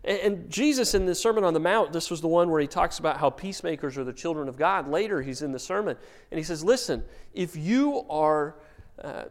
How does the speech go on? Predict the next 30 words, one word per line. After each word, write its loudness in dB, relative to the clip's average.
if -10
you 4
are 8
offering 2
your -2
gift 0
at -10
the 0
altar 4
and -4
there 2
remember 4
that -4
your 0
brother 2
or 0
sister -4
has -2
something -2
against -2
you, -4
leave 2
your 0
gift -4
there 4
in -4
front -4
of -4
the 0
altar. 2